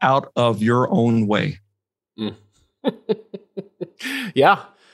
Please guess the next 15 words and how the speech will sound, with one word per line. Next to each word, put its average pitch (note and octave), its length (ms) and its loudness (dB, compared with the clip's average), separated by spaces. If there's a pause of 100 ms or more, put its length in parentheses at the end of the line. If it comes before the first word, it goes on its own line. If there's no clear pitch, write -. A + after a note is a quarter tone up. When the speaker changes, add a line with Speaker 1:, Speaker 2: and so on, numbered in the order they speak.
(100)
Speaker 2:
Yeah, F3+ 160 4
it, E3+ 160 2
we're D#3 380 4
our C3+ 180 4
own D3+ 220 2
biggest C#3+ 300 0
enemies B2+ 460 2
oftentimes. A2+ 840 -2
I, A2+ 100 4
I A2 140 -2
think A2+ 180 0
that's G#2+ 220 0
awesome, G#2+ 360 -2
Todd. A2 280 0
So, C#3 340 4